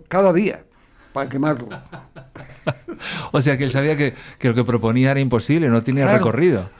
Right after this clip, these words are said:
Speaker 1: es que estaba, y no sabía si estaba de cachondeo, en broma, medio en serio, porque medio se reía, eh, tal. Eh, eh,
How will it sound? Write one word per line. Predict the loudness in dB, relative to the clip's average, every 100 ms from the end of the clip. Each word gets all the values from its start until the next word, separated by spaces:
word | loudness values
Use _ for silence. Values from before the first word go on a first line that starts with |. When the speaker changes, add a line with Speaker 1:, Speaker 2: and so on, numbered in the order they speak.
| -10
Speaker 1:
es | -8 -6
que | -6 -6 -6
estaba, | -10 -4 0 2 0
y | -4 -6
no | -4
sabía | -4 -6 -8
si | -10 -12
estaba | -6 -4 -2 -6 -10 -20 _ _ -20 -18
de | -10 -8
cachondeo, | -8 -6 -4 -2 -4 -6 _
en | -10 -6
broma, | -4 -2 -4 -8
medio | -12 -14 -12
en | -12 -6
serio, | -4 -2 -4
porque | -6 -8
medio | -10 -8 -8
se | -8 -8
reía, | -8 -4 -4 -4 -14 -20 -20 -12
eh, | -8
tal. | -4 -4 -6 -20 _ _ _ _ _ -14
Eh, | -12 -10 -10 -12 -14 -20 -18
eh, | -14